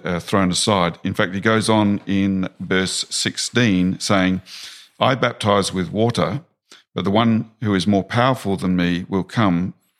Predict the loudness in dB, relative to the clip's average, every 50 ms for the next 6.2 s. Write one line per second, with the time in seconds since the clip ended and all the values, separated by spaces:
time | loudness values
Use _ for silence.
0 | _ -6 -4 -4 -2 0 0 0 0 -2 -4 -4 -2 0 0 0 0 2 2 2
1 | 4 4 2 2 -2 -4 -4 -4 -6 -8 -10 -14 -20 -20 -20 -20 -20 -20 _ _
2 | -2 0 2 2 2 0 0 0 2 2 0 0 -2 0 0 0 0 -2 -2 -2
3 | 0 0 0 0 0 0 -2 -2 0 0 2 2 2 4 2 2 2 2 0 0
4 | -2 -2 -2 0 0 0 0 -2 -4 -6 -4 -4 -2 -2 -2 -2 -2 -4 -2 -2
5 | -2 -2 -2 -2 -2 -2 -2 0 0 -2 -2 -4 -4 -8 -10 -4 -2 0 2 2
6 | 2 0 -2 -6